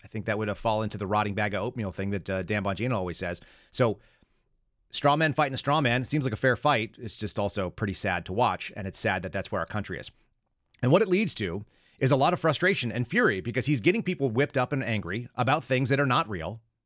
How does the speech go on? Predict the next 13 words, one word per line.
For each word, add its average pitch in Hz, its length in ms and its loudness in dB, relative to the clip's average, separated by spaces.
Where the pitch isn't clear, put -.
and 101 100 0
that's 117 200 2
sad. 110 480 -2
It's 117 180 0
not 127 220 0
cool 139 200 2
to 156 40 0
watch 113 460 -2
for 113 100 0
me, 120 360 0
and 139 100 4
it 175 80 2
leads 135 440 2